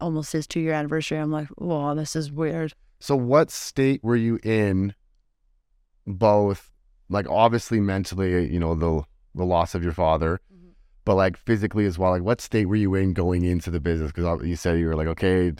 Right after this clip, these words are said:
Speaker 2: was this a good idea?" and everything. Like, what kind of state was that?
Speaker 1: Oh, boy. I think it was a state of desperation, to be honest with you.
Speaker 2: So just to jump ahead to make sense of this. So
Speaker 1: Yeah.
Speaker 2: where you're at right now today, do you feel like you have a pretty successful business?
Speaker 1: I would say it's,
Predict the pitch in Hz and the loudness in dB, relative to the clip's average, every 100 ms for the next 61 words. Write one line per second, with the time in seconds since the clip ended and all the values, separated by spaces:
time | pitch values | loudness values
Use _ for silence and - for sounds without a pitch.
0 | - 82 78 78 76 76 73 98 95 92 | -8 -6 -4 -4 -2 -2 0 2 2 2
1 | 92 101 92 85 87 110 101 - 85 78 | 0 -2 -2 -2 -2 -4 -6 -2 -2 -2
2 | 73 65 60 - _ _ _ _ _ _ | -4 -6 -8 -14 _ _ _ _ _ _
3 | _ 190 226 208 180 180 175 156 156 - | _ -4 -2 -2 0 2 2 0 -6 -14
4 | - - 190 214 190 214 196 180 - 180 | -14 -6 -4 -2 -2 -2 -2 -6 -2 -2
5 | 165 - 160 - 151 156 - 139 147 _ | -2 -2 -2 -2 -4 -4 -4 -8 -10 _
6 | _ _ - 226 185 156 156 156 160 139 | _ _ -8 -4 0 0 0 -2 -4 -4
7 | 135 - _ - 127 110 131 151 135 139 | -6 -8 _ -2 0 0 0 0 2 2
8 | 131 120 117 120 98 107 92 87 85 - | 2 0 0 -2 0 -2 -2 -2 -2 0
9 | 101 87 101 117 131 135 131 117 110 107 | 0 0 2 4 4 4 2 2 2 0
10 | 101 98 80 76 92 87 104 95 95 92 | -2 -2 -2 -2 -4 -2 0 0 0 -2
11 | 87 78 90 82 78 - 80 78 73 64 | -2 -2 -4 -6 -8 -6 -6 -6 -8 -8
12 | 55 - - _ _ _ 226 285 349 - | -14 -14 -20 _ _ _ 2 2 0 -4
13 | 339 302 294 - 240 190 - | -2 0 0 2 0 -2 -10